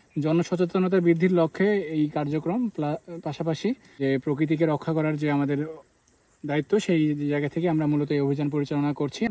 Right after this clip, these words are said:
সামনেও এই রকম কার্যক্রম আমাদের অব্যাহত থাকবে।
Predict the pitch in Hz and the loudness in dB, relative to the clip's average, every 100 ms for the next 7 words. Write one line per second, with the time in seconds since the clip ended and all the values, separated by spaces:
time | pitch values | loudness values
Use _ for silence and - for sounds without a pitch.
0 | - - 165 170 190 196 165 156 151 170 | -4 -2 2 2 2 0 2 2 2 0
1 | 156 147 147 147 160 147 139 139 135 127 | -2 -2 -2 0 0 2 2 0 0 0
2 | 135 135 131 120 | -2 -2 -4 -6